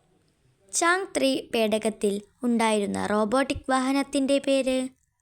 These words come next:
ഉത്തരം യൂതു. ചന്ദ്രനിൽ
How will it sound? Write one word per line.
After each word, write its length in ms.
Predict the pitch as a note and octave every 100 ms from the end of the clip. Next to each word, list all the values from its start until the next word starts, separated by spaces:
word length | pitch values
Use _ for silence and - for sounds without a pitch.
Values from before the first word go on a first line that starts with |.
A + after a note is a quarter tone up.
| _ _ _ _ _ _ _ _ -
ഉത്തരം 400 | A3+ A#3+ A3 G#3 G#3+ _ _ -
യൂതു. 360 | C#4 C#4 C4+ C4 C4 - - - _ _ _ _ _ _ _ _ _ _ _ _ _ _ _ _ _
ചന്ദ്രനിൽ 560 | - F4+ F4+ F#4+ G4